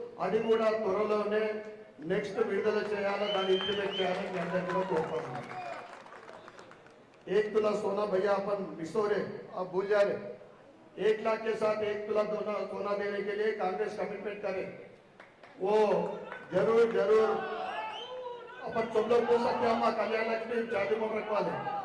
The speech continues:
आगे." అది ఇవ్వాలని నేను కోరుకుంటా ఉన్నా. తర్వాత వివాదాలు కాదు, ప్రోటోకాలే ఎప్పుడైనా మెయింటైన్ చేయాలి, నేను ఒప్పుకుంటా. కానీ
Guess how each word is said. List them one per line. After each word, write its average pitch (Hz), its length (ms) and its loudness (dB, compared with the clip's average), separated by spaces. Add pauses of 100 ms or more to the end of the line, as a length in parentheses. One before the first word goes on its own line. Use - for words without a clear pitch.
आगे." 185 180 0 (880)
అది 170 140 -4
ఇవ్వాలని 202 440 0
నేను 185 180 -2
కోరుకుంటా 208 500 -2
ఉన్నా. 220 220 0 (760)
తర్వాత 196 380 0 (1500)
వివాదాలు 208 500 2
కాదు, 175 420 -2 (1080)
ప్రోటోకాలే 226 720 4
ఎప్పుడైనా 214 460 2
మెయింటైన్ 190 460 -2
చేయాలి, 180 500 0
నేను 165 160 -4
ఒప్పుకుంటా. 190 720 -6 (720)
కానీ 214 580 0